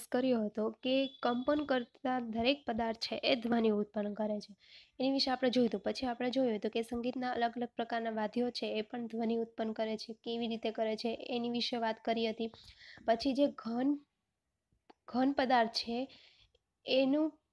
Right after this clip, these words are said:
પણ, અ, છે એ ધ્વનિ ઉત્પન્ન કરે છે. પછી પ્રવાહી પદાર્થમાં કોઈ પણ પદાર્થ મૂકવામાં આવે છે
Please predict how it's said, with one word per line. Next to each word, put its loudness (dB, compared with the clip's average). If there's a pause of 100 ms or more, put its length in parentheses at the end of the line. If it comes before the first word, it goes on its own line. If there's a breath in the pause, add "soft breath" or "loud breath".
(140)
પણ, 0
અ, 4 (440)
છે 2
એ 4 (340 soft breath)
ધ્વનિ 4
ઉત્પન્ન 2
કરે 2
છે. 0
પછી 0
પ્રવાહી 4
પદાર્થમાં 4
કોઈ 4
પણ 0
પદાર્થ 2
મૂકવામાં -2
આવે 2
છે -12